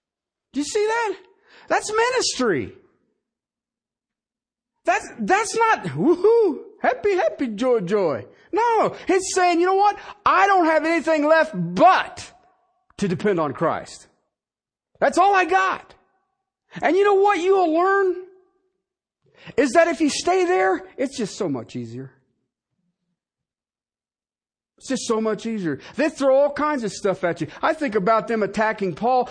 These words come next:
The church is attacking Paul. They're attacking him.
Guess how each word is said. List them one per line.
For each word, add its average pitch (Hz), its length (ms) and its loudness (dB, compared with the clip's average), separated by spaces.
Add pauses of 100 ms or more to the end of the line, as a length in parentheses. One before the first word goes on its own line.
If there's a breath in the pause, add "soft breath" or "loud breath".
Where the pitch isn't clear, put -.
(120 loud breath)
The 339 120 -2
church 392 420 0
is 330 100 2
attacking 214 540 0
Paul. 156 420 0 (2000)
They're 508 220 2
attacking 370 460 2
him. 285 240 0